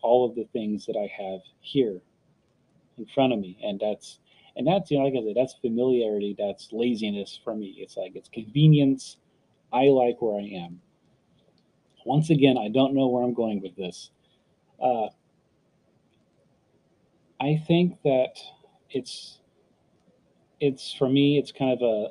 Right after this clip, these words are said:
a sticky subject, I guess, and you may disagree with me, and that's not okay 'cause you're not allowed to disagree with me. Only, only one opinion is allowed, as we all know. Now, but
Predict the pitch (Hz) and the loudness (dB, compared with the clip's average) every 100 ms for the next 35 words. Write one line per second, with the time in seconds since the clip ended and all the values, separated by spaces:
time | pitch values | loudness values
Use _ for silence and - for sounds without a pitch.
0 | - - - 123 123 - 113 107 123 - | -12 -16 -8 -8 -8 -6 -6 -4 -6 -6
1 | - 123 131 147 151 127 117 113 113 110 | -6 -4 -2 -2 -4 -6 -6 -4 -4 -4
2 | 113 117 107 113 123 127 147 160 160 127 | -4 -6 -6 -2 -2 -2 -2 -4 -2 -4
3 | 113 113 113 160 185 120 - 110 104 107 | -4 -2 -2 2 2 2 -2 -8 -6 -8
4 | 98 104 110 107 104 101 - 98 101 110 | -6 -4 -2 -2 0 -2 -4 -8 -8 -10
5 | 104 92 92 - 110 117 107 110 120 117 | -8 -8 -8 -10 -12 -6 -6 -4 -2 -2
6 | 110 _ _ _ _ 127 131 123 131 139 | -6 _ _ _ _ 2 2 4 4 4
7 | 135 135 127 120 117 120 - _ - 113 | 2 -2 -2 -2 -2 -6 -12 _ -8 2
8 | 147 - - _ _ _ _ - 104 107 | 2 2 -4 _ _ _ _ -12 -12 -6
9 | 104 101 104 87 - _ _ _ _ _ | -6 -4 -4 -6 -12 _ _ _ _ _
10 | _ _ _ _ _ _ _ _ 131 98 | _ _ _ _ _ _ _ _ -4 -4
11 | 95 - - - | -6 -6 -6 -6